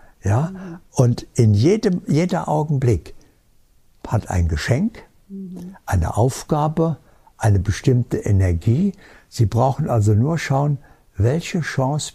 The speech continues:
Speaker 1: bietet dieser Augenblick jetzt
Speaker 2: Mhm.
Speaker 1: für mich. Und da bietet jeder Augenblick immer die Chance, wenn Sie, wenn der Augenblick sprechen könnte und Sie würden ihn verstehen können, würde der Augenblick sagen, "So,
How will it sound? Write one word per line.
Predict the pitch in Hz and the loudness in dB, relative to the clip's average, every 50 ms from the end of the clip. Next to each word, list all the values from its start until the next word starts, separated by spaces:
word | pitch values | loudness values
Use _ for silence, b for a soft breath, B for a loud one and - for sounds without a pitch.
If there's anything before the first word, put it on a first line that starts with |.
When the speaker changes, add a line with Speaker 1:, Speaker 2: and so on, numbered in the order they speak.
| _ - | _ -2
Speaker 1:
bietet | 127 123 117 - 120 107 - - - | -2 -2 -2 -2 -4 -6 -4 -4 -2
dieser | 113 117 117 117 123 123 120 - - | 0 0 0 0 0 -2 -2 -2 -2
Augenblick | 117 101 101 104 110 117 107 98 - 98 95 92 - - b b b b b b - | 0 0 0 0 0 0 -2 0 0 0 0 0 -2 -6 b b b b b b -4
jetzt | - 107 101 87 - - - - - - | -2 0 0 0 -2 -6 -10 -12 -14 -14
Speaker 2:
Mhm. | 190 190 185 | -14 -12 -4
Speaker 1:
für | - - 110 92 | 0 2 4 4
mich. | 95 101 95 - - - - - B B B B B B B B B B - - | 4 4 4 2 0 -4 -10 -12 B B B B B B B B B B -20 -10
Und | - - 85 80 - - | -6 -2 -2 -2 -2 0
da | - 123 165 208 233 240 B B B B - - - | 0 0 2 0 -2 -4 B B B B -16 -4 0
bietet | 127 110 98 - 95 85 - 95 | 0 0 2 0 -2 -4 -2 0
jeder | 95 98 104 127 220 240 247 180 131 110 90 90 - - | 2 2 4 4 4 4 4 4 4 2 2 2 2 2
Augenblick | 90 92 98 107 107 101 113 120 151 175 - - b b b b b b b _ _ _ _ | 0 2 2 2 0 2 2 2 2 0 -2 -8 b b b b b b b _ _ _ _
immer | - 117 135 160 185 196 196 175 | 0 2 2 2 2 2 0 0
die | - 147 127 | 0 0 0
Chance, | - - 127 123 127 147 185 170 - - - | 0 0 0 0 0 0 -2 -2 -4 -4 -2
wenn | 127 113 107 104 | 0 2 2 2
Sie, | 113 107 98 B B B B B B B _ | 2 2 0 B B B B B B B _
wenn | - 107 95 | 0 2 2
der | 113 110 - | 2 2 2
Augenblick | 98 104 104 101 92 - 90 85 - | 2 2 2 2 0 0 -2 -4 -4
sprechen | - - 143 143 170 175 - 131 98 90 | -6 -4 -2 -2 -2 0 0 0 -2 0
könnte | - - 92 85 80 - 85 | 0 0 0 0 0 0 -2
und | - 92 82 | -2 -2 -2
Sie | - - 95 87 | 0 0 0 2
würden | 107 113 104 104 - | 2 2 0 0 -2
ihn | 87 98 92 87 | -2 -2 -2 -2
verstehen | - - - - - - - 143 180 202 165 - - | -2 -4 -6 -6 -6 -4 -2 0 2 2 0 -2 -2
können, | - - 95 92 90 B B B B B B _ | -2 0 0 0 0 B B B B B B _
würde | 113 113 113 113 110 95 | 0 2 2 2 2 2
der | - 113 - - | 0 0 0 0
Augenblick | 107 107 117 110 104 104 107 107 95 - | 0 0 2 2 2 2 0 0 -2 -4
sagen, | - - 117 110 113 120 123 127 120 113 B B B B B B _ | -4 -2 0 2 2 2 0 0 -2 -2 B B B B B B _
"So, | 117 113 127 139 113 80 73 B | 0 2 2 2 2 0 -2 B